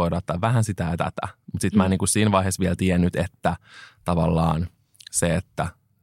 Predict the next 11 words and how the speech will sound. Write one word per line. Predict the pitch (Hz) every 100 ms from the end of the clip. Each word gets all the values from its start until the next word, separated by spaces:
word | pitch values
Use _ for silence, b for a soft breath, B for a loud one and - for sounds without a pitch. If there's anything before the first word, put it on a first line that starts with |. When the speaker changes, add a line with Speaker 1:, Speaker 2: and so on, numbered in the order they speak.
| - -
Speaker 1:
mikä | 85 -
sun | - -
vaikka | - - - -
aurinko | - 85 87 90 -
ja | -
kuu | 82 78
ja | -
nää | 92 117 127
on, | 139 - _ b b b b -
niin | 90 87 87
että | - 85 _ 85